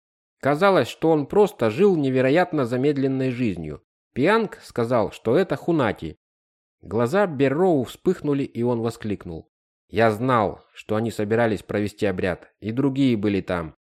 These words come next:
Он прервал себя на полуслове, вспомнив о присутствии Фарриса. Лиз опустила голову, глядя куда-то в сторону. «Вы что-то говорили?»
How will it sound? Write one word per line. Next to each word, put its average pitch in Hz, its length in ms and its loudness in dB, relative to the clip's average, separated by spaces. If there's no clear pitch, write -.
Он 170 240 0
прервал 139 480 0
себя 127 300 -2
на 120 100 -2
полуслове, 131 560 0
вспомнив 135 640 -4
о 104 100 -8
присутствии 113 680 -8
Фарриса. 85 680 -8
Лиз 185 340 -2
опустила 139 540 0
голову, 139 440 2
глядя 123 360 0
куда-то 107 420 -4
в - 60 -14
сторону. 82 560 -6
«Вы 139 180 0
что-то 156 400 0
говорили?» 143 800 2